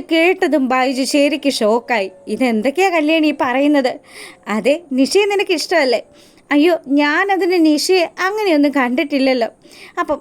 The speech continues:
ആ രീതിയിൽ നമ്മുടെ ബൈജു സംസാരിച്ചതും, "പിന്നെ ബൈജു, നീ ആരെക്കുറിച്ചാ പറഞ്ഞത്?" "അതെ, ഞാൻ മീനാക്ഷി എന്ന് പറയുന്ന ഒരു പെണ്ണുമായിട്ട് പ്രേമത്തിലാ. ഞാൻ അവളുടെ കാര്യം നിങ്ങളോട് സംസാരിച്ചത്." "മീനാക്ഷിയോ? അയ്യോ, അതാരാ? ഞങ്ങൾക്കറിയില്ലല്ലോ.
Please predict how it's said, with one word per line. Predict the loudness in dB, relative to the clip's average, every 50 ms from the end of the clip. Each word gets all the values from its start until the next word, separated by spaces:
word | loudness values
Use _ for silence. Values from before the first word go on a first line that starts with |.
| -10 _ -4 -2
ആ | 0 0 0 0
രീതിയിൽ | 0 -2 0 0 0 0 0 2
നമ്മുടെ | 0 0 0 0 0 -2 0
ബൈജു | 0 0 0 0 -2 -2 -2 -2
സംസാരിച്ചതും, | 0 0 0 0 0 0 -2 -2 -2 -2 -2 -2 -2 -2 -6 -8 _ _
"പിന്നെ | -4 -2 -2 -2 0
ബൈജു, | 0 -2 -2 -2 -4 -6 -6 -8 -14 -20 -20 -18 -10 -4
നീ | 0 2 2 2
ആരെക്കുറിച്ചാ | 2 0 0 -2 0 0 -2 -2 -2 -2 -2 -2 -2
പറഞ്ഞത്?" | -2 -2 0 0 2 2 0 -2 -6 -10 _ -20 -20 -20 -16 -8 -6
"അതെ, | -4 -2 -2 -2 -4 -6 -10 -12 -8 -4
ഞാൻ | -2 -2 0 0 0 0
മീനാക്ഷി | 0 0 0 0 -2 -2 -4 -4 -2 0
എന്ന് | 0 2 2 2
പറയുന്ന | 0 0 0 0 2 0
ഒരു | 0 0 0
പെണ്ണുമായിട്ട് | 0 0 2 2 2 2 2 2 0 -2 -4
പ്രേമത്തിലാ. | -4 -4 -4 -2 -2 -2 -2 0 0 0 0 0 -2 -6 _ _ _ _ -20 -20 _ _ -8
ഞാൻ | -6 -4 -2 -2
അവളുടെ | -2 -2 -2 -2 -2 -2 -2
കാര്യം | 0 0 0 2 2 0 0
നിങ്ങളോട് | 0 0 0 2 2 2 2
സംസാരിച്ചത്." | 0 -2 -4 -4 -4 -2 0 0 0 -2 -2 -2 -2 -2 -2 -6 -10 _ _ -20 -20 -20 -20 _ _
"മീനാക്ഷിയോ? | 2 4 4 4 4 2 -2 -4 -4 0 0 0 0 -2 -6 _ -4
അയ്യോ, | -2 0 2 2 2
അതാരാ? | 2 0 0 0 0 -2 -4 -6 -10 -16 -20 -20 -20 -8 -6
ഞങ്ങൾക്കറിയില്ലല്ലോ. | -6 -4 -4 -4 -2 -2 0 0 0 2 2 2 2 2 0 -2 -4